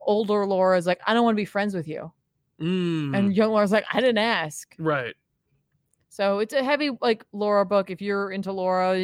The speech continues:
Speaker 1: I don't know how you're gonna feel about this because
Speaker 2: Mm.
Speaker 1: you're, you got these two at odds, and I don't know if they embody the characteristics that you like from Laura, but I
Speaker 2: Right.
Speaker 1: thought it was an interesting conversation between the two of them anyway.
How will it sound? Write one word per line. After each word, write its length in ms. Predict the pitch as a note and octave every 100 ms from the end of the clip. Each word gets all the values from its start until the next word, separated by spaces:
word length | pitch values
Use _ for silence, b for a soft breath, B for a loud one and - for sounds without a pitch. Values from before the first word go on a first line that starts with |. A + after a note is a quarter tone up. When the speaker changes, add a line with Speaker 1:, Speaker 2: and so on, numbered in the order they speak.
| G3 A3+
Speaker 1:
I 140 | F#3 A3+
don't 120 | F4
know 60 | G4+
how 80 |
you're 100 | G#4+
gonna 140 | G#4+ G4+
feel 160 | A4+
about 260 | G4 G#3+ F3
this 320 | - - -
because 460 | G#3 F3+ F3+ C#3+ B2+
Speaker 2:
Mm. 160 | A3 G#3
Speaker 1:
you're, 340 | G3+ G#3 G#3 b b b b b
you 80 | G#3
got 160 | A#3+ A#3 G#3 G#3
these 240 | A#3 A#3+
two 160 | - B3
at 120 | A#3 G3
odds, 420 | G3 G#3+ C4 A#3
and 100 | G3
I 80 | G3+
don't 120 | G#3
know 220 | G3+ G3+
if 120 | F#3+
they 600 | G#3 G3 F#3+ F#3+ F#3+ F#3 - _ -
embody 480 | F#3+ F3 F#3 G3+ F#3+
the 100 | F#3
characteristics 580 | G3 F#3 F#3+ F#3 F#3+ E3+
that 120 | -
you 60 | F#3+
like 240 | E3+ F#3
from 180 | - G#3
Laura, 400 | G#3 G#3+ B3+ C4+
but 140 | G#3
I 100 | F3+ C3+
Speaker 2:
Right. 120 | G#3
Speaker 1:
thought 120 | B3+
it 20 |
was 100 | A#3
an 80 | A3+
interesting 540 | G#3+ G#3+ G3 G#3 G3
conversation 500 | F#3+ G3 F3 F#3 E3 F3
between 200 | F3+ E3+
the 80 |
two 140 | D#3 E3+
of 60 | D#3+
them 100 | D#3+
anyway. 480 | D#3+ F3+ G#3 A3+